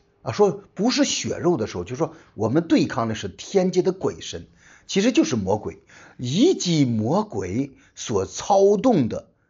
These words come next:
这个群魔乱舞的世界，以及这个败坏的世界所结出的邪恶果实。所以讲我们说属灵征战的时候，那是和魔鬼对抗，这个说法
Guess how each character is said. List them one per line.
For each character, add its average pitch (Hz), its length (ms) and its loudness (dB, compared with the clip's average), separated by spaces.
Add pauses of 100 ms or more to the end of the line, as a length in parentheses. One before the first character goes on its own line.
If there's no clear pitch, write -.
(320)
这 131 100 -6
个 98 120 -6
群 - 380 -2
魔 123 260 0
乱 147 320 0
舞 87 80 -14
的 92 120 -10
世 - 340 -6
界， 98 220 -14 (920)
以 202 240 2
及 139 220 0
这 143 160 0
个 127 140 0
败 165 460 0
坏 135 220 -2
的 165 120 2
世 220 320 -2
界 - 260 -10 (260)
所 113 320 -4
结 95 360 -10
出 - 160 -12
的 85 120 -12
邪 - 300 -6
恶 113 180 -4
果 - 280 -10
实。 - 240 -10 (1500)
所 151 160 2
以 135 100 6
讲 147 300 0
我 101 80 0
们 92 140 -8
说 107 200 -6
属 90 400 -8
灵 180 280 2
征 131 200 2
战 110 220 -2
的 90 60 -10
时 - 160 -12
候， - 80 -14 (420)
那 - 160 -4
是 - 140 -8
和 - 180 -4
魔 107 260 0
鬼 110 160 -4
对 92 220 -8
抗， - 280 -16 (280)
这 143 100 -2
个 104 120 -4
说 120 180 -4
法 87 300 -8